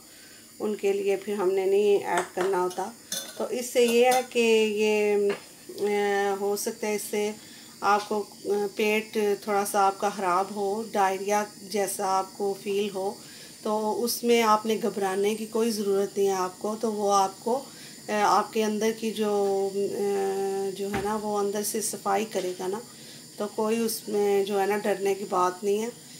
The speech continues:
तो बस हमने इसका कहवा जो है ना, अ, दिन में आप दो time ले लें या one time ले लें,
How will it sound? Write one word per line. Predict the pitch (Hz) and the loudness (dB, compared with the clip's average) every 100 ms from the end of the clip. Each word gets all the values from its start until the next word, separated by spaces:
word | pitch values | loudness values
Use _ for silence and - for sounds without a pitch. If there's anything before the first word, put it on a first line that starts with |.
| - - | -20 -8
तो | 202 | 0
बस | 202 208 226 | 2 2 0
हमने | 202 202 220 240 | 0 2 2 2
इसका | 202 208 - 214 | 0 -2 -4 -4
कहवा | - 214 220 220 | 0 2 4 2
जो | 208 202 | 2 0
है | 196 | 2
ना, | 202 220 208 - | 2 2 0 -2
अ, | 214 202 202 | -2 0 0
दिन | 185 226 | 2 2
में | 240 233 | 4 4
आप | 220 214 | 6 4
दो | 196 208 226 | 2 0 2
time | 226 220 214 | 4 2 4
ले | 196 196 | 2 2
लें | 202 | 2
या | 202 202 | 2 2
one | 202 220 | 2 2
time | 226 214 202 | 2 2 4
ले | 185 185 185 | 2 0 0
लें, | 214 | -2